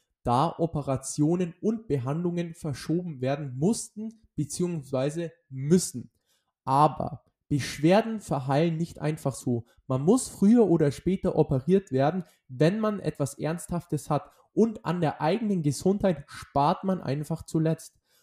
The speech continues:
Zudem, Fresenius, ein weltweit tätiger Gesundheitskonzern, profitiert natürlich langfristig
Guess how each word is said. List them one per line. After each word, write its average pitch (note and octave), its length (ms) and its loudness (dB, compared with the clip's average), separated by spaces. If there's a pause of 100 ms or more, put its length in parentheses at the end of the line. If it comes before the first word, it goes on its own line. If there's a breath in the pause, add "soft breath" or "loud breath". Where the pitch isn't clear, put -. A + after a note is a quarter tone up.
(160)
Zudem, F#3+ 600 -2 (220)
Fresenius, F#3+ 960 0
ein C3+ 280 -4
weltweit D#3 640 0
tätiger F#3+ 480 -2
Gesundheitskonzern, D3+ 960 -4 (220)
profitiert E3 680 -4
natürlich C#3+ 480 -2
langfristig E3 840 -2